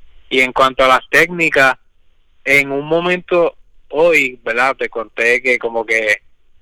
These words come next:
por la mañana no tenía el poema y me habías escrito como que, "Ah, vamos a hacerlo hoy", y no lo tenía, y por mi mente pasó como que, "Ah, pues voy a hacer un haiku que nunca lo he hecho", y no lo hice.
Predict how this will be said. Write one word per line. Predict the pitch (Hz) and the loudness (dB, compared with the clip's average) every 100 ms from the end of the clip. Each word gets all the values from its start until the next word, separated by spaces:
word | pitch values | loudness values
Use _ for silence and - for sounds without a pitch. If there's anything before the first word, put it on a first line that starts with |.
| _ _ - - - - - - 139 | _ _ -20 -20 -20 -20 -20 -8 0
por | 127 | 2
la | 123 | 2
mañana | 120 120 120 135 | 0 -2 -2 -2
no | 127 120 | -2 0
tenía | 123 131 | 0 0
el | 131 | -2
poema | - 131 135 123 120 - _ _ - | 0 0 2 -2 -6 -18 _ _ -8
y | 127 120 120 | -2 0 -2
me | 113 | -2
habías | 110 110 | 0 0
escrito | 120 - 131 127 | -2 -2 -4 -4
como | 117 | -4
que, | 120 | 0
"Ah, | 139 143 131 110 _ | 2 2 -2 -6 _
vamos | 110 113 127 | -6 -2 -2
a | |
hacerlo | - 135 135 147 156 | -2 -4 -2 0 2
hoy", | 151 131 _ _ _ _ _ | 0 -4 _ _ _ _ _
y | - | -14
no | 117 110 | -4 -2
lo | 117 | 0
tenía, | 131 143 156 143 | 0 0 2 2
y | 131 | 0
por | - 131 | -2 -2
mi | 127 123 | 0 -4
mente | 123 131 156 | -4 -2 0
pasó | 160 - 165 160 | 0 0 -2 -4
como | 151 139 | -8 -6
que, | 127 117 - - - - - - - | -4 -4 -6 -18 -20 -20 -20 -16 -4
"Ah, | 147 | -4
pues | 151 131 | -2 -2
voy | 120 | -2
a | 127 | -2
hacer | 151 | -2
un | 156 156 | -6 -4
haiku | 151 156 - 135 151 | -4 -4 -2 -2 -2
que | 123 | -4
nunca | 120 123 139 | -6 -2 0
lo | 147 | 0
he | 117 127 | 2 0
hecho", | 147 113 107 _ - _ _ - _ _ | -2 -8 -12 _ -20 _ _ -20 _ _
y | 127 127 | -6 -2
no | 123 139 | 0 2
lo | 165 | 2
hice. | 123 123 | 0 -6